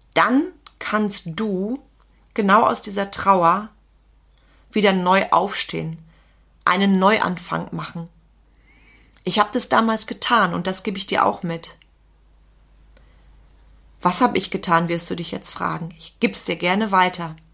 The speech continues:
Ich hab Beziehungen beendet, die mir nicht gut tun, radikal. Und ich hab mich neu aufgestellt. Ich hab mich auch businessmäßig gefragt,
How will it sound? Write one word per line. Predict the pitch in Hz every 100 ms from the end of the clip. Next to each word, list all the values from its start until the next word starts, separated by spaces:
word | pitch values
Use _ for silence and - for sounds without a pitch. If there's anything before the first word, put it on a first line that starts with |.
| _ _ - _ _ _ _
Ich | - -
hab | 165
Beziehungen | 185 - - 190 220 214
beendet, | 196 190 196 202 202 - -
die | 190
mir | 185
nicht | 190 - - -
gut | - 208 202
tun, | 202 196 196 -
radikal. | 165 170 220 - 175 165 180 190 - _ - - - - - _ _
Und | - 185 208 -
ich | 185 -
hab | 185 -
mich | 185 180 - _ -
neu | 180 185 175 175 202 -
aufgestellt. | - 165 185 - 175 - 156 151 151 - _ _ - - - -
Ich | -
hab | 196 247
mich | 247 240
auch | - -
businessmäßig | - 247 233 202 196 175 180 - -
gefragt, | 180 - 180 170 196 - -